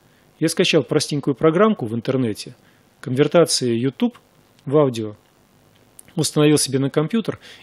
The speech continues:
и у меня есть все выпуски аудио.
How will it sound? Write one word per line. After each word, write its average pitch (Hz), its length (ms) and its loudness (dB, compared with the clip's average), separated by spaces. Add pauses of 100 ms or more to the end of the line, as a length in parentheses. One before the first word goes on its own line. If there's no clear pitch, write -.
и 160 100 2
у 160 80 6
меня 170 260 6
есть 170 500 2
все - 340 2
выпуски 151 540 -2
аудио. 139 500 0